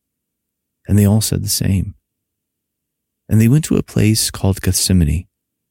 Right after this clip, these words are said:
and he said to his disciples, "Sit here while I pray." And he took with him Peter and James and John, and began to be greatly distressed and troubled. And he said to them, "My soul is very sorrowful,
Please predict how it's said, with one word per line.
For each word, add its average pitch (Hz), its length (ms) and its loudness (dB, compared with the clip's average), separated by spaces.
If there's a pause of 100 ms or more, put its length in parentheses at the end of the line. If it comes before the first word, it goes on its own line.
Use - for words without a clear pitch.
(420)
and 101 140 0
he 101 100 2
said 98 260 -2
to 101 80 -2
his 92 100 0
disciples, - 800 -4
"Sit - 240 -4 (100)
here 95 180 -2
while 82 240 -6
I - 100 -6
pray." 98 460 -8 (1080)
And 101 100 2
he 110 60 4
took - 240 -2
with 139 100 -2
him 120 120 2
Peter 104 420 0
and 90 240 0
James 85 460 0
and 80 120 0
John, 85 420 2 (240)
and 95 140 0
began 104 360 2
to - 140 -4
be 101 120 -2
greatly 98 440 0
distressed - 760 -2
and 85 120 -2
troubled. 85 460 -4 (1080)
And 101 120 2
he 104 80 4
said 101 200 0
to 101 80 0
them, 95 300 2 (380)
"My 104 240 2
soul 104 560 0
is 101 180 0
very 95 300 2
sorrowful, 82 680 -4